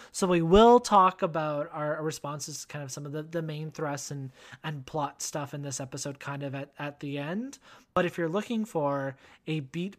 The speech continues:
by beat plot recap response of the episode, that's gonna generally come out more in kind of our, our contextual discussions, and that's not,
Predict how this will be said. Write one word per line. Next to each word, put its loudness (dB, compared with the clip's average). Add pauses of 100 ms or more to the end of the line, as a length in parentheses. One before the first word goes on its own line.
by -2
beat -12 (200)
plot 2
recap 0 (280)
response -2
of -4
the 2
episode, -2 (920)
that's 0
gonna 0
generally -2
come -8
out -8 (420)
more -8
in -12
kind -10
of -8
our, -8
our -8
contextual -6 (320)
discussions, -6
and -10 (200)
that's -8
not, -8